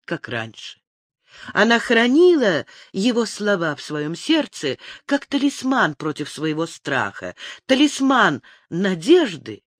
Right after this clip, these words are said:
который охранял её в его отсутствие. А между тем времена надвигались неспокойные. Племена продолжали войну против солдат,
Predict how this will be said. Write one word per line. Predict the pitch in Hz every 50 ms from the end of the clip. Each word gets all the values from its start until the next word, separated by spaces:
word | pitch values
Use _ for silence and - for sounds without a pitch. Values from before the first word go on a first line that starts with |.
| _ _ _ - - -
который | _ - 247 240 294 285 294 294
охранял | 262 - 247 254 - - 254 247 240 233 254 311 330 339 330 247
её | 240 233 262 254 220 196 220 233 233 233 220 - _ _ _ _ _ _ _ _ _
в | 123
его | 143 135 135 127 123 160 170
отсутствие. | 151 127 - - - - 101 95 - - - _ - - - _ _ _ _ _ _ _ _ _ _ _ _ _ _ _ _ _ _ _ _
А | _ 156 156
между | 151 156 156 139 135 127 139
тем | 135 - 143 160 185 202 214 220 220 - _ - - - - - - - -
времена | - 151 175 190 190 190 190 190 185 190 220 254 302 311
надвигались | 294 294 240 226 254 240 175 202 220 226 208 226 196 - -
неспокойные. | 175 185 202 - - - 170 151 - - 101 107 110 107 104 98 95 95 92 78 69 65 _ _ _ _ _ _ _ _ - - - - _
Племена | - 175 196 226 226 233 226 220 214 220 226 233 233 233
продолжали | - 220 220 208 214 220 214 180 165 214 220 220 214
войну | 196 196 202 202 196 180 180 190 196 185
против | - 160 170 151 - 165 131 -
солдат, | - 151 143 143 135 127 123 135 151 180 202 196 - - - -